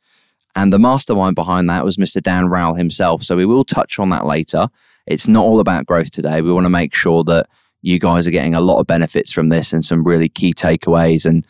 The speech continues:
understand branding a little bit more intimately than you may have done already. So to kick us off, Dan, I'd love to know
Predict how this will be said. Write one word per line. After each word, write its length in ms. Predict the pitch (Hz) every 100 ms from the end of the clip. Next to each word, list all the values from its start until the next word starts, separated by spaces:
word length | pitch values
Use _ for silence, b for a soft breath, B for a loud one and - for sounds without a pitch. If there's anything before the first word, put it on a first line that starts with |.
| b b b
understand 560 | 101 98 92 90 85 82
branding 580 | 85 85 85 85 85 78
a 60 | 85
little 180 | 90 85
bit 140 | 87
more 180 | 92 82
intimately 500 | 92 78 87 64 82 80
than 200 | 82 82
you 100 | 82
may 220 | 82 80
have 340 | 80 80 - _ _ _ _
done 180 | - 85
already. 600 | 76 78 87 85 64 - - _ b b b b b
So 160 | -
to 140 | 143 202
kick 240 | - 143
us 140 | 113 95
off, 180 | 90
Dan, 340 | - 80 80 92
I'd 180 | 85 101
love 180 | 101 -
to 100 | 92
know 440 | 87 87 85 82